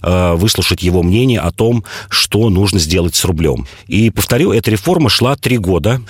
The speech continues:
шла поэтапно, постепенно. Началась с того, что, э, менялись многочисленные денежные знаки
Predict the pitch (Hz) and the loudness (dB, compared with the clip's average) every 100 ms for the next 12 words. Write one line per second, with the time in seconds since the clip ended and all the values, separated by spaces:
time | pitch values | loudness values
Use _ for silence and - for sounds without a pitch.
0 | - - - 135 143 131 107 95 87 - | -14 -4 0 0 0 0 0 0 -2 0
1 | 107 98 107 - 95 90 87 107 117 87 | -2 0 -2 -2 0 0 2 2 2 0
2 | - 107 101 - 107 110 98 - 95 87 | 0 0 0 0 -2 0 -2 -2 -2 -4
3 | - - - - 90 90 107 113 107 90 | -6 -20 -8 -2 0 2 2 2 2 0
4 | - - - 92 98 107 - - - 87 | -2 -4 -4 0 0 0 0 -2 -2 0
5 | 82 107 101 87 90 78 82 82 - 131 | 0 0 0 2 0 0 0 -2 -2 -4